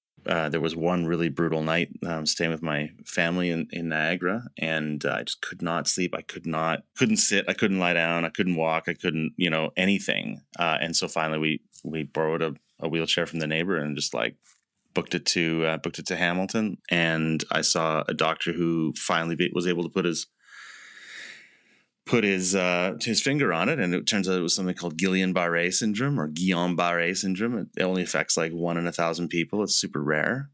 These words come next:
Uh, it's like the, the body starts to kind of attack itself when there's been, uh, an invasion of bad blood cells, you know, in the system. So the ner-, the nerves basically just start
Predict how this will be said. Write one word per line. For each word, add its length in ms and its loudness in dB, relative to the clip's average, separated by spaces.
Uh, 80 0
it's 180 0
like 220 -2
the, 200 0
the 80 0
body 340 2
starts 360 0
to 60 -4
kind 180 0
of 80 -2
attack 340 0
itself 540 0
when 160 2
there's 200 0
been, 580 0
uh, 300 0
an 80 -2
invasion 480 -2
of 320 -6
bad 280 0
blood 200 0
cells, 400 0
you 120 -2
know, 260 -2
in 140 0
the 80 0
system. 480 -2
So 140 2
the 120 4
ner-, 220 0
the 120 4
nerves 380 2
basically 380 2
just 160 0
start 340 0